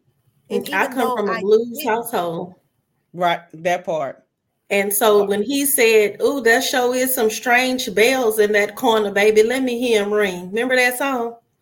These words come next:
Speaker 3: Yep. <laughs>
Speaker 1: I don't.
Speaker 3: That's
Speaker 2: Baby, I didn't
Speaker 3: old
Speaker 2: know he, what
Speaker 3: soul.
Speaker 2: he was talking about until I got older.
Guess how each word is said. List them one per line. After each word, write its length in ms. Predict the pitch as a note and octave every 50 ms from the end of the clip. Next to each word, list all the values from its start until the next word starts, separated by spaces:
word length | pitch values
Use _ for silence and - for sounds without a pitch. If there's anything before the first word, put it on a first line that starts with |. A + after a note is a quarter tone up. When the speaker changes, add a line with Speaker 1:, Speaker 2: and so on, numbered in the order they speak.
| _
Speaker 3:
Yep. 580 | F#3+ F3+ E3+ E3+ E3+ E3+ E3+ F3 F3+ F#3 - - _
<laughs> 260 | - B3+ - - -
Speaker 1:
I 140 | E4 F#4+ F#4 - - D#4+ D#4+ - - G4+ C#5 G5 A#5+ B5 B5+ B5+ B5+ B5+ B5+ B5+
don't. 180 | B5 B5 B5 A#5+ A#5+ A#5+ A#5+ A#5 A5+ G#5+ G#5 G5 - _ _ _ _ _ _ _ _ _ _
Speaker 3:
That's 120 | - E3 G3
Speaker 2:
Baby, 220 | A#3+ C4 C4 B3+
I 140 | B3+ D4 D#4
didn't 180 | D#4+ D#4+ -
Speaker 3:
old 0 |
Speaker 2:
know 160 | - B3+ B3+ C4
he, 140 | C#4 D4
what 200 | C#4+ C4+ B3+ B3
Speaker 3:
soul. 60 | C#4+ C#4+
Speaker 2:
he 100 | D4 -
was 120 | C4 C4 -
talking 360 | - D#4 C4 C4+ C4+ C#4+ C4
about 280 | A#3+ A#3 A#3+ A#3 A#3+ A#3+
until 360 | A#3 A#3 A#3 - D4 C4 A#3
I 180 | A3+ A3+ A#3+ A#3
got 320 | A3+ A3+ A3 G#3 G#3 - G3+
older. 460 | G#3 A#3 B3 C4+ D4 C#4+ E4+ F4+